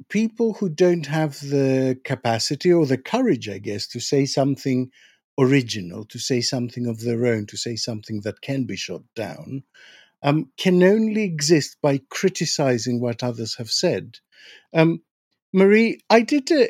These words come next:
an interview with David Robson for A Bunker Daily, which is out Wednesday, I think, uh, tomorrow, uh, on his new book, The Expectation Effect.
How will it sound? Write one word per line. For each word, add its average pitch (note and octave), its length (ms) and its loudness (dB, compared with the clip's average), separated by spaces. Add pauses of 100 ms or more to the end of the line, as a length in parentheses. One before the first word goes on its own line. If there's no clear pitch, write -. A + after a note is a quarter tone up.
(120)
an F#3+ 140 6
interview D#3 540 2
with B2 240 0
David D3 420 2
Robson C#3+ 800 -2
for B2+ 180 -2
A A#2+ 60 2
Bunker C3+ 400 2
Daily, B2 320 2
which C3+ 220 -4
is D#3 120 -4
out G#3 300 2
Wednesday, E3 840 -2
I F#2+ 40 -6
think, G2+ 360 -8
uh, B2 300 -12 (180)
tomorrow, D3 460 -2 (1160)
uh, F#3 140 2 (140)
on G3 120 6
his F3+ 260 0
new G#3+ 320 4 (140)
book, F3 240 4
The E3+ 140 2
Expectation E3 840 0
Effect. - 540 -12